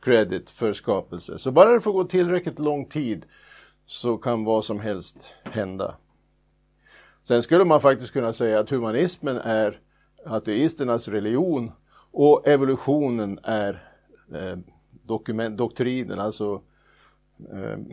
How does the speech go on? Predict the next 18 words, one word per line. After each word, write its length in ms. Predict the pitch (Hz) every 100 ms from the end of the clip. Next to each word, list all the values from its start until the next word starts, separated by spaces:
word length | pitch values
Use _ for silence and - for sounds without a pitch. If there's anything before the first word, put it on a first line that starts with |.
| - -
motsvarigheten 720 | 127 123 123 113 110 107 120
till 220 | 117 113 -
våran 360 | 92 104 107 107
bibel 340 | 160 131 95
då. 180 | 87 - _ _ _ _ _ _ _ _ _ _ _ _ _ _ _ _ _ _ _ _ _ -
Eh, 220 | 135 139
men 340 | 139 185 226 170
det 120 | 214
är 40 |
en 180 | 208 208
läskig 640 | 240 247 - - 214 143 -
ideologi 680 | 147 147 143 139 170 139 101
eller 160 | 110
religion 580 | 123 139 147 147 104 87
eller 200 | 101 110
lära, 440 | 120 110 110 113 -
därför 360 | 120 143 170
att 240 | 151 147